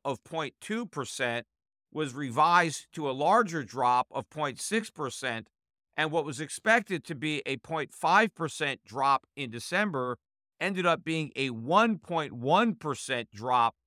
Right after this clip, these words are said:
and that was way worse than the upper range of the consensus, which went from a gain of point four to a loss of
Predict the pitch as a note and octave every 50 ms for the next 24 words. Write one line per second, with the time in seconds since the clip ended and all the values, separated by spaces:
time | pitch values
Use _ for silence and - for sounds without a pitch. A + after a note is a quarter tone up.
0 | _ _ _ - - E3 E3 D#3+ D#3 D3 - _ _ _ _ _ - - F#3+ G#3+
1 | F#3 F3+ D#3+ C3 A#2+ B2 B2 D3+ F#3+ B3 C#4 C4+ G3+ C#3+ C#3 F3 A3 A3+ E3 G2+
2 | F2 - - - - _ _ _ _ _ - A#2 B2+ D3 D3+ D3 C3 B2+ C#3+ -
3 | - D#3+ G3 G3 - F3+ E3+ C#3 B2+ C#3 D#3 D#3 E3 D#3+ D3+ A#2+ C#3+ B2+ A2+ B2
4 | - - C#3 A2+ A2 - F3 F#3 G#3+ A3 - - C3 F#2 F2+ - - - _ _
5 | _ _ _ _ _ _ _ _ - D#3 D3 - - C3 E3 F3+ F3 D3+ - -
6 | E3 C#3 C3 A#2+ G2+ F2 D#2+ A#2 D3+ E3+ A3+ B3 B3 G3 C#3 A2+ A2+ A#2 A2 _
7 | - D#3+ D#3 D3 B2 E2 - - - F3+ G#3 A3+ F#3+ C3 F#2 C#2 - - _ _
8 | _ _ _ _ _ _ _ _ - E3 D#3 C#3 B2 A#2 B2 D3 F3 G3+ G3 E3
9 | C#3 C3+ B2+ - - - - C#3+